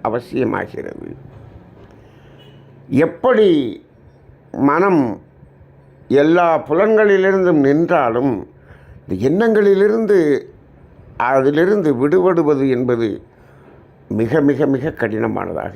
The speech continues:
இருக்கிறது. சாதாரணமாக ஒரு மனிதனை ஒரு அரை நிமிடம் எதுவும் நினைக்காமல் இருங்கள் என்று சொன்னால் ஒரு அரை நிமிடம் கூட இருக்க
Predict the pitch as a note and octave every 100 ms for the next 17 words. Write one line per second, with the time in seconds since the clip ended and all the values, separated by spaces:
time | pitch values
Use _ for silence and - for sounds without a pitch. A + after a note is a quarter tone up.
0 | C#2+ A1+ - - - - - - - -
1 | - - - _ - - - - A#2+ D3
2 | G3 G#3 G#3+ G#3 G3+ F3 D3+ D3+ F3 D#3
3 | B2+ G2 - _ _ - _ - - -
4 | A#2 A#2 C3+ D#3 C#3+ D#3+ F3+ B2 - -
5 | _ - - - - - - - - -
6 | G2+ A#2+ C#3+ F#3 E3 A#2+ A#2+ D3 F3 F3
7 | E3 C3+ C#3+ C3 - A2+ A2+ G#2+ - F#2
8 | G2+ G2 - - _ - - _ _ _
9 | _ - - - - - - A#2+ A#2+ F3+
10 | G#3 G3+ G3+ F#3+ F3+ F3 D3 E3+